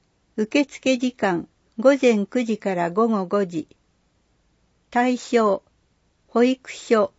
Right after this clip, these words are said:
四五歳児、幼稚園、小学校、中学校に通う子どもとその保護者。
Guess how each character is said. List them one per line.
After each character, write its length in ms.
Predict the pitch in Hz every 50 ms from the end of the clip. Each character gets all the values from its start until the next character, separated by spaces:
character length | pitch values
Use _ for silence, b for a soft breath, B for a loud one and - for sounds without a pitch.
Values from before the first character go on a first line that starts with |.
| _ _ _ _ _ _ _ _ _
四 240 | _ - - 214 220
五 160 | 226 247 226
歳 340 | - - 240 226 214 190 156
児、 280 | 165 165 156 - - _ _ _ _ _ _ _ _ _ _ _ _ _ _
幼 160 | 233 254 269
稚 140 | 269 269 269 _ - - 247 240
園、 300 | 226 208 190 - - - _ _ _ _ _ _
小 340 | - - - 254 262 262 262
学 240 | - 262 254 254 - _ _ _ -
校、 240 | 202 185 143 -
中 340 | - _ - 254 254 262 269
学 240 | 262 269 269 269 262 _ _
校 180 | - 214 190
に 160 | 175 165 170
通 180 | 165 - - 202 196 202 214 226
う 160 | 226 220 220 214
子 220 | - - 214 208
ど 180 | 190 226 233 233
も 160 | 226 226 226
と 200 | - - 214 208
そ 200 | - - 214 202
の 140 | 202 220 202
保 220 | - - 208 196
護 180 | 196 220 233 226
者。 320 | - - - 214 175